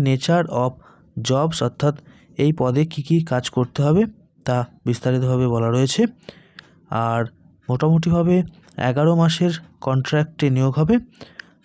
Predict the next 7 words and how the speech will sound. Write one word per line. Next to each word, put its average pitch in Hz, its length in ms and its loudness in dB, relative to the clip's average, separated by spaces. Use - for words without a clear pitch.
আর 113 160 0
এখানে 185 400 0
দেখুন 151 300 0
ভ্যাকান্সির 151 640 0
ব্রেকআপ, 165 400 0
শিক্ষাগত 135 400 -2
যোগ্যতা 131 340 -2